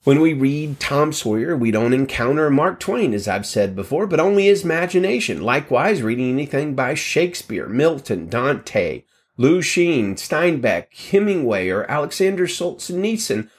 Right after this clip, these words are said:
all of these brilliant writers and minds, but we don't actually interact with them when we read their books,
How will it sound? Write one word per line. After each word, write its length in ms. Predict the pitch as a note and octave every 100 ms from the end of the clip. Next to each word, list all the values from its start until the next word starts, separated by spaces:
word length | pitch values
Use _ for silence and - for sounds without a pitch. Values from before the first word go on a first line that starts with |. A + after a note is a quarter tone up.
| _ -
all 200 | C4 B3
of 100 | E3+
these 240 | C#3 G2
brilliant 520 | - E3+ G3 E3 G#2
writers 460 | B2 E3+ F#3 D#3 C#3
and 140 | C3
minds, 400 | B2+ F#3+ F#3+ D#3+
but 160 | C#3+ C#3+
we 120 | A3
don't 160 | B3+ A3+
actually 560 | G#3+ - G#3+ G3 E3
interact 720 | F3 G3+ F3 D3+ F3+ A3+ -
with 200 | E3+ -
them 240 | A2 G#2+ A#2
when 160 | C3
we 180 | C3 C#3+
read 460 | C#3 G#3 A#3+ F3 A#2
their 220 | A2 B2+
books, 680 | C#3+ - C4+ D4 - -